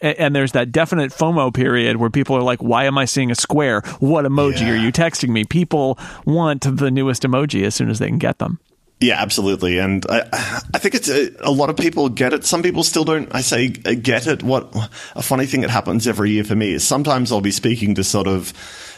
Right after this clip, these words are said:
Speaker 2: I guess, some members of the mainstream press about something else, and I'll mention that,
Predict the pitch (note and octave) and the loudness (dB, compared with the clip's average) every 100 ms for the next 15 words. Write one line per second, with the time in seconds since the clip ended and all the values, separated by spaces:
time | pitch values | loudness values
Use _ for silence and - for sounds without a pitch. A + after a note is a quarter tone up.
0 | - G2 G#2 - A2 G#2 G#2 A#2 C3 C3 | -6 -2 0 0 0 0 0 0 2 0
1 | A#2 A2+ A#2 D3+ D#3+ C#3 - C3+ B2 B2+ | 0 0 0 0 0 0 0 0 0 -2
2 | A#2+ B2 C3 - F#3 D3 B2+ A2 G#2 - | 0 0 -2 0 -2 0 0 0 0 0
3 | G#2 G2+ G#2 - G2+ G#2 G#2 - G2+ G2 | 0 0 -2 -2 0 2 0 0 0 0
4 | F#2 | -2